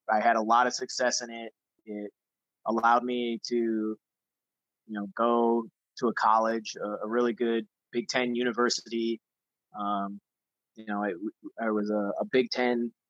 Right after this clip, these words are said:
conference champion. Uh, uh, I became, um, you know,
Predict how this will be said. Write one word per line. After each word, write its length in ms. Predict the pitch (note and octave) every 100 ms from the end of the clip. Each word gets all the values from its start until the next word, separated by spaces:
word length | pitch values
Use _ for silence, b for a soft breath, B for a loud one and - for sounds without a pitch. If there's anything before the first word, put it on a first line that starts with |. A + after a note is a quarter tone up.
| _ _ _ _ _ _ -
conference 360 | C3 C3 B2
champion. 840 | - C#3 B2 A#2+ B2 A#2+ B2 A#2+ A2+ _ _
Uh, 300 | G#2 G#2 G2+ G2+ _ _ _ _ _ _ _ _ _ _ _ _ F#2
uh, 240 | F2+ F#2 F#2+ - _ A2+
I 40 |
became, 580 | G#2+ - B2 B2 A#2+ A#2 - _ _ A2+
um, 320 | G#2+ G#2 G2+ G2+ _ _ _ _ _
you 80 |
know, 80 | G#2